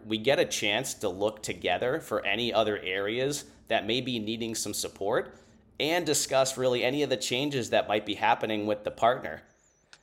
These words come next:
So that allows us to stay very proactive on what we can offer next,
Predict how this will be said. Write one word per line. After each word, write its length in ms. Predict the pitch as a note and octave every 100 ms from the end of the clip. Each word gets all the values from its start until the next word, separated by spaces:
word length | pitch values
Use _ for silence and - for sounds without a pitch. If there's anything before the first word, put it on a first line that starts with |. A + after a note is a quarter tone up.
| -
So 140 | A2
that 180 | A2+ C3+
allows 380 | C3+ C3+ C#3 B2+
us 120 | -
to 40 |
stay 220 | A2+ A#2+ G#2
very 320 | A2 A2+ A2+
proactive 760 | - A2+ G2+ F#2+ G#2+ A2 G2+
on 180 | F#2+ F#2
what 160 | G2 G#2
we 120 | G#2+
can 160 | G#2+
offer 360 | G2 G2 G#2 G2+
next, 540 | E2 F#2+ B2+ - -